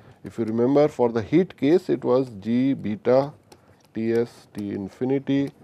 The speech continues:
L C cube divided by nu square. So, here because there, there is no dependence on temperature, it is actually the density difference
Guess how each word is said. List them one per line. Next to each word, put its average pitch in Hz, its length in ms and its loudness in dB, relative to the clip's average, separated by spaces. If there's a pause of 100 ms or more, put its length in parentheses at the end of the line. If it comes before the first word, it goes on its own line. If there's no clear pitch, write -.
(600)
L 110 280 -2
C 98 380 -12 (120)
cube 156 400 0 (800)
divided 104 600 -4
by 139 400 0 (920)
nu 104 380 -6
square. - 480 -14 (600)
So, 95 80 -14
here 160 360 2 (460)
because 135 240 2
there, 151 160 2
there 135 160 2
is 123 80 -4
no 170 220 6
dependence 143 640 0
on 117 180 -2
temperature, 113 680 -2
it 139 180 -6
is 139 120 -2
actually 151 440 -2
the 143 140 0
density 123 840 -4
difference 123 640 -2